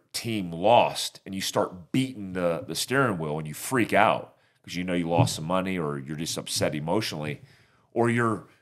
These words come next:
you road rage on people. Uh, some comedian was talking recently on Rogan's podcast where he's like, "You ever think it's funny 'cause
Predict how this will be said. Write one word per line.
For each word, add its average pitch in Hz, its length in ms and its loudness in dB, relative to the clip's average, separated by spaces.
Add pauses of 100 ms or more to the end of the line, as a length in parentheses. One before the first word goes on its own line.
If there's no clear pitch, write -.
(260)
you 120 220 -4
road 127 380 8
rage 107 260 2
on 90 160 -2
people. 85 500 -2 (280)
Uh, 123 140 -4
some 135 220 6
comedian 120 340 2
was 104 120 0
talking 104 260 4
recently 90 280 -2
on 82 80 -2
Rogan's 90 280 0
podcast 80 440 0
where 82 80 -4
he's 78 80 -6
like, 82 220 0 (840)
"You 135 100 10
ever 160 160 6
think 135 160 8
it's 110 160 4
funny 117 240 6
'cause 110 240 0